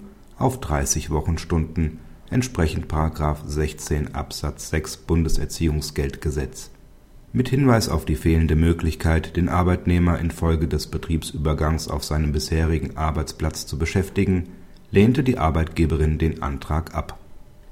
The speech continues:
Mit der Revision verfolgt der Arbeitnehmer erfolglos die Aufhebung des Berufungsurteils,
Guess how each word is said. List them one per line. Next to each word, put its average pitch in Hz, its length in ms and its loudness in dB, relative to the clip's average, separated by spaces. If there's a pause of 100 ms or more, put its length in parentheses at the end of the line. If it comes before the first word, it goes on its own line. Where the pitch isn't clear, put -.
(240)
Mit - 180 2
der 101 120 8
Revision 92 520 8
verfolgt 73 500 0
der - 140 -2
Arbeitnehmer 80 680 2
erfolglos 80 760 0
die 90 160 -2
Aufhebung 90 580 4
des 80 160 2
Berufungsurteils, 85 1200 0